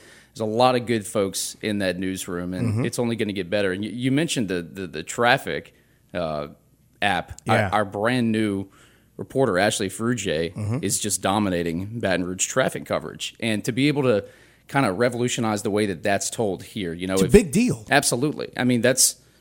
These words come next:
Speaker 1: think of all the things that people care about in this town.
Speaker 2: Right.
Speaker 1: I'd say traffic is
Speaker 2: No
Speaker 1: right up
Speaker 2: question.
Speaker 1: there with
Speaker 2: I've had that conversation with elected or, or people running for office. I said, "You could list a lot of things that are policy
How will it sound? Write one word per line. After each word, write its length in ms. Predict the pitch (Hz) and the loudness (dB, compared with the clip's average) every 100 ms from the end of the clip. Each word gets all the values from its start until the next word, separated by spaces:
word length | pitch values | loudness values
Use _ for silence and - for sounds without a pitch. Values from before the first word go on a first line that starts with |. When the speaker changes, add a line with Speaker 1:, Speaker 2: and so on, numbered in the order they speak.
| _ | _
Speaker 1:
think 320 | - - 165 175 | -10 0 2 2
of 100 | 139 | 2
all 140 | 147 | 2
the 100 | 123 | 0
things 380 | 110 120 113 101 | -4 -2 -2 -2
that 220 | 92 73 | -4 -6
people 280 | - 131 90 | -8 -8 -8
care 240 | - 107 98 | -6 -6 -4
about 200 | 92 90 | -4 -4
in 60 | 80 | -6
this 140 | - | -6
town. 260 | - 85 135 | -8 -2 2
Speaker 2:
Right. 120 | 127 | 2
Speaker 1:
I'd 100 | 117 | 2
say 120 | 131 | -2
traffic 540 | 123 127 110 113 104 92 | -2 2 2 2 -2 -4
is 240 | 90 - - - | -4 -6 -4 4
Speaker 2:
No 180 | 151 143 | 6 6
Speaker 1:
right 300 | 117 123 120 | 6 4 4
up 60 | 104 | 0
Speaker 2:
question. 60 | 104 | 0
Speaker 1:
there 100 | 92 | 0
with 300 | 92 - - _ _ - | -4 -8 -18 _ _ -4
Speaker 2:
I've 120 | 151 | 0
had 140 | 180 156 | 2 4
that 140 | 147 | 4
conversation 680 | 147 147 131 147 131 131 123 | 4 2 4 4 4 4 4
with 340 | 120 117 110 - | 4 4 0 -2
elected 420 | 117 135 - 123 | -2 -2 0 0
or, 60 | 117 | 2
or 180 | 120 113 | 2 4
people 340 | 135 123 120 | 2 4 2
running 260 | 107 123 120 | 2 0 -2
for 180 | 117 110 | -2 0
office. 300 | 151 120 104 | 0 0 0
I 40 | |
said, 200 | 107 110 | 0 0
"You 60 | 170 | 0
could 180 | 165 113 | 0 2
list 280 | 123 143 117 | 2 2 0
a 20 | |
lot 300 | 101 110 123 | 2 2 2
of 80 | - | -2
things 320 | 131 131 117 | -2 0 0
that 100 | 101 | -2
are 80 | 90 | -2
policy 720 | - 110 117 120 131 127 | 0 0 2 0 0 -2